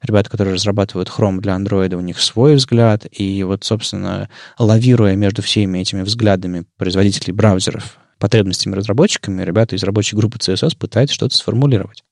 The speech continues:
Со стороны кажется абсолютно невозможно, и я читаю эти логи, я понимаю, что как бы я бы там сгорел, я бы, я бы ничего не понял, я бы, я, я бы сломался и был бы абсолютно бесполезен. Да пусти меня в этот чат, пусти меня вот в это, на это заседание рабочей группы C S S.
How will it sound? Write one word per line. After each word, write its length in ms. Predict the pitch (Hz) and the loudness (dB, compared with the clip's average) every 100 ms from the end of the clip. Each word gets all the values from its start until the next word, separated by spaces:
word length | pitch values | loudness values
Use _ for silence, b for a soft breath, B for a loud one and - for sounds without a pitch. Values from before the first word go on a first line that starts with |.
| - | -12
Со 120 | - | -4
стороны 300 | 107 107 175 | 2 4 4
кажется 400 | 156 139 - - _ _ - | 4 4 2 -2 _ _ 0
абсолютно 600 | 123 120 - 120 110 95 | 2 2 2 4 4 0
невозможно, 720 | 92 92 101 107 170 135 104 | -2 0 2 4 6 4 2
и 140 | 98 | 0
я 560 | 101 101 104 98 92 90 92 95 _ | 0 2 4 2 0 -4 -10 -16 _
читаю 380 | - - 101 92 | -2 2 2 2
эти 140 | - | -2
логи, 280 | 104 117 123 | 2 2 2
я 100 | 92 | -2
понимаю, 400 | - 90 92 92 | -4 -10 -6 -6
что 160 | - - | -8 -8
как 140 | 95 | -8
бы 160 | 98 110 _ | -8 -12 _
я 220 | - 117 107 | 0 2 4
бы 80 | |
там 160 | 107 90 | 2 0
сгорел, 420 | 92 98 92 82 - | 0 0 0 -2 -2
я 140 | 98 | 0
бы, 100 | 101 | 2
я 140 | 104 107 | 4 4
бы 100 | 107 | 4
ничего 340 | 98 - 92 | 2 0 -4
не 120 | 82 | -4
понял, 340 | 87 127 120 90 | 0 2 4 2
я 200 | 87 92 | 0 -2
бы, 300 | 87 78 80 | -2 -6 -6
я, 200 | 101 87 85 | -4 -4 0
я 140 | 104 | 0
бы 100 | 98 | 0
сломался 600 | - 95 92 98 117 - | -2 -2 0 0 0 -2
и 140 | 85 87 | -4 -4
был 220 | 87 90 | -4 -2
бы 100 | 92 | -4
абсолютно 360 | - 92 - | -2 -4 -4
бесполезен. 680 | 92 113 - 98 92 85 85 | -4 -4 0 0 0 -2 -6
Да 120 | 80 - - | -10 -14 -8
пусти 300 | 123 - 113 | -6 -2 0
меня 240 | 104 101 | 2 2
в 40 | |
этот 220 | 95 101 - | 0 -2 0
чат, 260 | 113 123 | 2 2
пусти 400 | - 107 - - | 0 -6 -4 -2
меня 260 | 101 95 92 | 0 0 -2
вот 140 | 92 | -4
в 80 | - | -4
это, 420 | 95 - 92 90 | -4 -4 -8 -6
на 140 | 92 92 | -4 -4
это 160 | 90 | -4
заседание 480 | 95 95 - 95 90 | -4 -2 0 -2 0
рабочей 280 | 87 95 - | -2 -2 -2
группы 260 | 90 85 113 | -4 -4 -4
C 140 | - | -4
S 140 | 87 - | -2 -4
S. 120 | - | -6